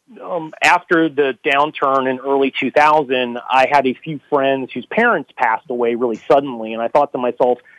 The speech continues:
and I've been away from my mom for a really long time, like, thousands of miles away, and I thought it'd be a good idea just to be in the same place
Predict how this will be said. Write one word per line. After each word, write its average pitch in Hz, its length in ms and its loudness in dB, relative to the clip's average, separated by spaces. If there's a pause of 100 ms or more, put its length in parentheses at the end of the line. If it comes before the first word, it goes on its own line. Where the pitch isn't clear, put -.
(240)
and 135 80 -2
I've 123 160 0 (160)
been 160 160 0
away 139 320 0
from 131 180 -6
my 113 200 -2
mom 147 680 2
for 117 180 -2
a 117 80 -8 (100)
really 147 200 -2
long 127 320 2
time, 131 260 0
like, 113 140 -2 (100)
thousands 131 400 2
of 120 80 0
miles 120 320 2
away, 123 260 2
and 120 80 2
I 107 80 -2
thought 113 200 0
it'd 110 100 -6
be 110 220 -2
a 104 60 -4
good 117 180 0
idea 113 480 0 (100)
just 113 200 -12
to 110 180 -10
be 123 160 -4
in 110 80 -4
the 101 80 -8 (100)
same 107 140 -2
place 117 260 -2